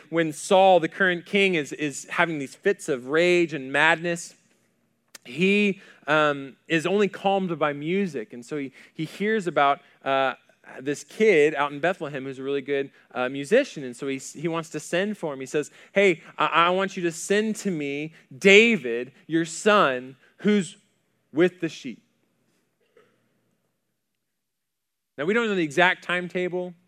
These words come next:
This could be a few weeks, could be a few months. But it's a time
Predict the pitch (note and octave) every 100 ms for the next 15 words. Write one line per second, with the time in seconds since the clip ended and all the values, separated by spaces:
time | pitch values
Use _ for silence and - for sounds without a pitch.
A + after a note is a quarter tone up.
0 | _ _ _ _ _ _ D#3 D3 - C3
1 | C#3+ E3 - C#3 C3+ B2 B2 B2 C3 D#3
2 | _ - _ _ _ _ _ _ _ _
3 | _ _ _ _ _ _ _ _ _ _
4 | _ _ _ D3 D#3+ - - - G3+ A3+
5 | A#3 A#3 A#3